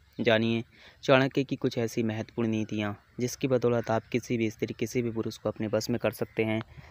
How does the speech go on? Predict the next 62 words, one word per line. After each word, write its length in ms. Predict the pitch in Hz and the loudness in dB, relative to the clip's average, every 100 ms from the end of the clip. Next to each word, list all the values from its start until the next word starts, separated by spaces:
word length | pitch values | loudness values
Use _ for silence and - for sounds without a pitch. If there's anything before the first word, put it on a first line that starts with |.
| - | 0
and 200 | 123 113 | 2 4
उसे 280 | 110 - 117 - - - - | 4 4 4 2 -10 -12 4
अपना 240 | 123 127 | 4 6
दीवाना 420 | 117 110 107 110 110 | 2 2 2 2 2
बना 200 | 104 101 | 0 -2
सकते 320 | - - 107 | -6 -4 -2
हैं। 200 | 107 107 - | -2 -6 -8
जी 160 | 117 117 | -2 0
हाँ 120 | 113 | 0
दोस्तों, 360 | 104 104 - 98 - - - - | 0 -2 -2 -4 -6 -20 -12 0
अगर 160 | 131 | 4
आप 120 | 135 131 | 6 4
दोस्तों 280 | 123 117 123 | 2 2 -2
भगवान 300 | 110 110 117 | -2 0 0
श्री 180 | 117 117 | 0 -4
कृष्ण 280 | 113 - 113 | -4 -4 -2
को 120 | 113 | 0
मानते 320 | 110 104 104 | 0 0 -2
हैं, 220 | 110 113 - - | -4 -4 -8 2
तो 80 | 117 | 4
आप 100 | 117 | 6
बहुत 260 | 117 110 | 2 2
लकी 260 | 104 - 104 | -2 -2 -4
हैं। 360 | 104 101 - - | -4 -6 -8 -2
तो 60 | |
दोस्तों, 320 | 117 143 - 143 | 2 2 4 4
आज 160 | 123 | 4
की 140 | - 120 | 0 0
वीडियो 320 | 110 107 113 | 0 2 2
में 200 | 123 123 - - - - | 2 0 -6 -18 -12 4
आप 200 | 123 123 - - - | 6 6 2 -20 4
कमेंट 300 | 127 131 131 | 6 6 4
बॉक्स 240 | 120 - | 2 2
में 100 | 120 | 2
ज़रूर 220 | 110 110 | 4 4
लिखें, 420 | 117 113 123 113 107 | 4 2 0 -2 2
"जय 200 | 120 117 | 4 4
श्री 220 | - 113 | 0 -4
कृष्णा।" 600 | - 107 104 98 - - | -4 -4 -4 -4 -8 -2
चलिए 160 | 135 147 | 4 6
आपको 200 | 143 139 | 6 4
बताते 280 | 127 117 113 | 4 2 0
हैं 40 | |
आपको 180 | 113 117 | -2 -2
करना 260 | 107 107 | 0 0
क्या 160 | 107 110 | 0 0
है। 100 | 110 | 0
दोस्तों, 380 | 110 113 - 127 | 2 0 2 0
आपको 200 | 117 117 | 2 0
अपनी 160 | 120 | 0
टॉयलेट 420 | 113 107 107 113 120 | 0 2 2 2 0
में 100 | 117 | 0
जाना 200 | 107 110 | 0 0
होगा। 260 | 113 107 | 0 0
टॉयलेट 400 | 117 120 120 131 | 2 4 2 2
में 80 | 135 | 0
जाने 200 | 123 120 | 2 0
के 80 | 120 | 2
बाद 200 | 110 107 | 0 0
में 120 | 110 | -2
दोस्तों, 340 | 107 110 - - | -2 -2 -2 -2
आपको 440 | 107 - - 117 | -2 -2 0 0